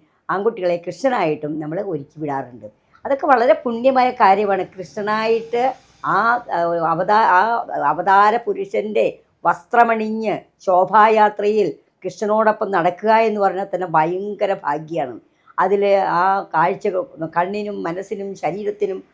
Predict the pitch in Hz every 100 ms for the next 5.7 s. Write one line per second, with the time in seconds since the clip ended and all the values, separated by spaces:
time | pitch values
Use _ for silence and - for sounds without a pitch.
0 | _ - 208 240 240 254 262 254 247 226
1 | 220 185 185 214 214 202 190 190 185 175
2 | 175 196 165 156 165 180 170 156 - 117
3 | - _ _ _ _ - 220 185 233 226
4 | 214 208 196 190 175 180 175 180 185 190
5 | 180 175 202 202 190 185